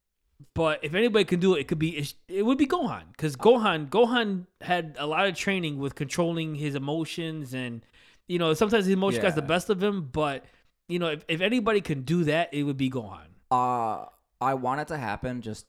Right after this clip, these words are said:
Speaker 2: for Gohan to get more, like, page time.
Speaker 1: You're very selfish.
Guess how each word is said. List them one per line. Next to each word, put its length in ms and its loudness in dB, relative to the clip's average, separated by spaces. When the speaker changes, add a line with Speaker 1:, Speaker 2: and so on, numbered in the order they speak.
Speaker 2:
for 140 -6
Gohan 400 -6
to 80 -10
get 180 -8
more, 440 -8
like, 240 -8
page 300 -8
time. 400 -8
Speaker 1:
You're 320 -14
very 180 -14
selfish. 540 -20